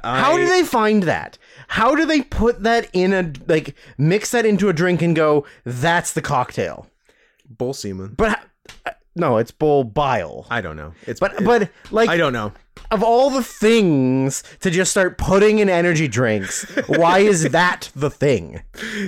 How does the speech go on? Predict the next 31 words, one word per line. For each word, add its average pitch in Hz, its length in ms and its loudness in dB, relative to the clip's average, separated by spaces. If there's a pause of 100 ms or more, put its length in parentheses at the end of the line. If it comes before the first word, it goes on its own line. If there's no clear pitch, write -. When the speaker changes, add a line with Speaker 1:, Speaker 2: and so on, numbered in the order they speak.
Speaker 1:
Yeah, 139 280 -2 (100)
it's, 131 360 -4
uh, 139 600 2
it's, - 320 -8 (100)
it's 135 220 -6
nature's 151 500 -2
caffeine, 135 560 -2 (180)
but 147 120 0
also 143 280 0
caffeine 123 380 -4
is 101 160 -10
nature's - 300 -8
Speaker 2:
<laughs> - 0 -
Speaker 1:
caffeine. 190 340 2
Speaker 2:
Caffeine 156 240 0
is 131 140 0
caffeine, 107 320 -2
yeah. 98 340 -4
Speaker 1:
<laughs> - 1200 -20
The, 127 380 -4
uh, 123 420 0
what 127 140 -2
are 113 80 0
we 113 80 -2 (260)
got? 107 80 -12
Sixty - 320 -6
grams 165 260 -2
of 165 60 -8
sugar, 117 320 -4
pretty 127 220 -6
Speaker 2:
Mm-hmm. 110 80 -2